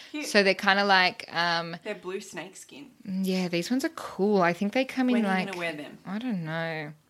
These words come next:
Speaker 2: They come in, um, snake skin, but, like,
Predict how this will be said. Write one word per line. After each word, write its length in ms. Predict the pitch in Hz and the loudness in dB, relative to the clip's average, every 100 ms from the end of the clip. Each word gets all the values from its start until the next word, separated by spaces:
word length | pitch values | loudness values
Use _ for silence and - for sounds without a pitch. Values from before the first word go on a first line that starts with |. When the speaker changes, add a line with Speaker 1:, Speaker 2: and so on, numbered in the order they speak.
| _ - | _ 4
Speaker 2:
They 160 | 190 | 4
come 380 | 196 - 214 220 | 4 4 4 6
in, 180 | 240 247 | 2 2
um, 600 | 240 196 175 165 165 175 _ _ _ _ _ - - _ _ _ _ - | 2 2 -2 -8 -12 -16 _ _ _ _ _ -20 -20 _ _ _ _ -16
snake 360 | - - 160 - | -6 -2 -2 -2
skin, 260 | - 165 | -6 -4
but, 140 | 156 - | -4 -4
like, 200 | 147 | -6